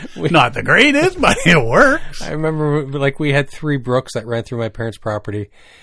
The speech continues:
Speaker 1: and we used to grab a, a chunk of alder,
Speaker 2: Mm-hmm.
Speaker 1: peel it off, drive a nail into the end of it, and then grind off the nail head so it's pointy and just go spear fishing for, for trout.
Speaker 2: Right?
Speaker 1: <laughs>
Speaker 2: Whatever works, dude.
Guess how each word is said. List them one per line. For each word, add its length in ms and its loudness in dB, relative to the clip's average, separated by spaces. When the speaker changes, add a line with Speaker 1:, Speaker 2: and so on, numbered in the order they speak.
Speaker 1:
and 160 -6
we 100 0
used 180 -2
to 200 -4
grab 340 -2
a, 540 -4
a 40 -8
chunk 240 -4
of 100 -4
alder, 420 -2
Speaker 2:
Mm-hmm. 180 -2
Speaker 1:
peel 280 2
it 80 2
off, 520 0
drive 380 0
a 40 0
nail 460 0
into 260 -4
the 240 -6
end 220 -4
of 80 -6
it, 220 -6
and 140 -4
then 440 0
grind 540 -2
off 240 0
the 160 -4
nail 360 0
head 280 -6
so 140 -4
it's 100 -8
pointy 500 -4
and 120 -6
just 200 -8
go 100 -8
spear 440 -6
fishing 380 -8
for, 300 -8
for 160 -12
trout. 320 -6
Speaker 2:
Right? 440 0
Speaker 1:
<laughs> 160 -14
Speaker 2:
Whatever 340 0
works, 260 -2
dude. 380 -6